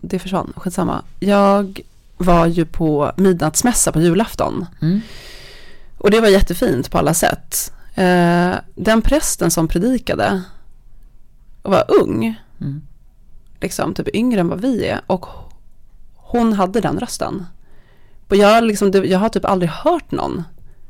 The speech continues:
Speaker 1: präst prata på det sättet.
Speaker 2: Mm.
Speaker 1: Så att jag kunde inte höra vad hon sa.
Speaker 2: Mm.
Speaker 1: Alltså hon pratade, hon betonade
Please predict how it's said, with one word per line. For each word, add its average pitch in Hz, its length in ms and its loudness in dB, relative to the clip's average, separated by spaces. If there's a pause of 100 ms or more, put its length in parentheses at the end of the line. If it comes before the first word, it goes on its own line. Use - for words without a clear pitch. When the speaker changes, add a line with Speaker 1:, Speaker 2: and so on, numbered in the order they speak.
(120)
Speaker 1:
präst - 580 -6 (280)
prata 165 440 0
på 165 80 -2
det 156 200 -6
sättet. - 680 -6
Speaker 2:
Mm. 143 140 -4 (920)
Speaker 1:
Så - 100 -2
att 196 80 0
jag 185 100 6
kunde 269 140 4
inte 285 140 4
höra 175 160 4
vad 165 100 0
hon 175 60 0
sa. 190 280 -2 (680)
Speaker 2:
Mm. 143 200 -2
Speaker 1:
Alltså 240 160 4
hon 277 80 4
pratade, 202 560 4
hon 254 240 0
betonade 196 1900 0